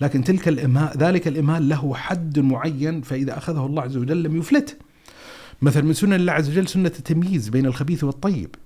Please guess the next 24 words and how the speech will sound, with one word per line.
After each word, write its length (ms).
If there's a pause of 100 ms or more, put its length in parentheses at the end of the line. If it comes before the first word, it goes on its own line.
(240)
بين 160
الحق 280
والباطل، 560
بين 240
المؤمنين 1040 (140)
وغير 420
المؤمنين، 580
وغير 280
ذلك 320
من 120
السنن 260
الإلهية. 540 (1000)
فأول 680
قضية 380
يحتاج 300
الإنسان 340
يدركها 300
في 100
طبيعة 360
الوعد 300
الإلهي، 520
إنه 300
وعد 420
إلهي 920